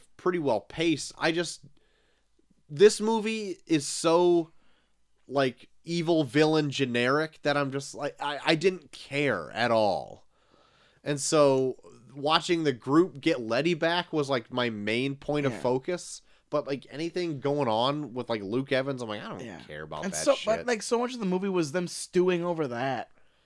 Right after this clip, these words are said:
Speaker 2: Where
Speaker 1: Like, it, I, so this was another movie I watched in two chunks.
Speaker 2: Yeah.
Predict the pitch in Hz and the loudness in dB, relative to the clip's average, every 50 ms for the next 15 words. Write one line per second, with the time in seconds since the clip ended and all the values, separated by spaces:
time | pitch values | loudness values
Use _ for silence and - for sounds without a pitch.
0 | _ _ _ _ - 147 147 226 240 254 277 254 226 - - 180 190 190 - - | _ _ _ _ -6 2 2 2 4 4 0 -4 -4 -2 0 0 0 -2 -4 -20
1 | - - _ - - - - 226 220 208 - - 170 175 156 202 233 - 226 196 | -20 -20 _ -20 -10 0 2 4 4 4 2 -2 -4 4 6 6 6 6 2 0
2 | 175 180 160 156 160 165 165 156 147 131 143 131 127 123 120 123 123 - - 113 | 2 0 0 0 0 0 2 0 0 2 2 2 2 2 2 0 0 0 -4 -14
3 | 98 - - 123 110 - - - - 90 78 - - - - - - - 151 143 | -12 -10 -10 -12 -12 -12 -8 -6 -6 -6 -8 -10 -16 -16 -16 -14 -10 -8 -6 -4
4 | 131 | -4